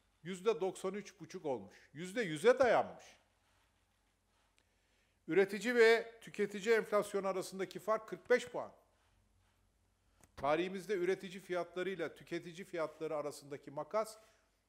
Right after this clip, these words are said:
hiç bu kadar açılmadı. Bunu ilk defa yaşıyoruz.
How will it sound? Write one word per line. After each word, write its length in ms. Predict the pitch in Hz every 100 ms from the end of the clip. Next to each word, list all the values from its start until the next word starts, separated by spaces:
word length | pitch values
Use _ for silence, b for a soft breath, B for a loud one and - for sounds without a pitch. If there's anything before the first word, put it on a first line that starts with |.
| _ _ _ _ _ _ _ -
hiç 240 | 220 -
bu 60 | 160
kadar 240 | 135 123
açılmadı. 440 | 117 - 101 90 _ _ _ _ _ _ _ _ _ _ _ _
Bunu 160 | 120 175
ilk 180 | 190
defa 280 | 277 254 247
yaşıyoruz. 580 | 180 120 - - _